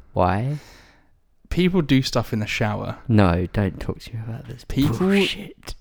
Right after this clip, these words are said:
Speaker 2: <laughs> people do stuff in the shower that shouldn't be done in the shower.
Speaker 1: This sounds like the name of the next nineteen seventy-five album. People do stuff in the shower.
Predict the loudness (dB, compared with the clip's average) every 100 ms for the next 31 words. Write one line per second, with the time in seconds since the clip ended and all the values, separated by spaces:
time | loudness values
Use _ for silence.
0 | -12 -4 8 10 10 6 2 4 2 2
1 | 0 -2 -2 -2 0 0 0 -2 -6 _
2 | -20 -20 -20 _ _ 0 4 4 2 -6
3 | -6 -6 -8 -20 -20 -20 _ _ _ -4
4 | 0 4 6 4 2 0 4 4 4 -2
5 | -6 -10 -10 -12 -14 -12 -10 0 4 4
6 | 4 -2 0 2 4 4 2 0 -6 -10
7 | -8 -6 0 0 0 -4 -6 -6 -4 -4
8 | -4 -4 -6 -4 -6 -4 -8 -8 -12 _
9 | _ _ _ _ -4 0 0 0 0 0
10 | 0 -2 -2 -2 -2 0 0 0 -4 -8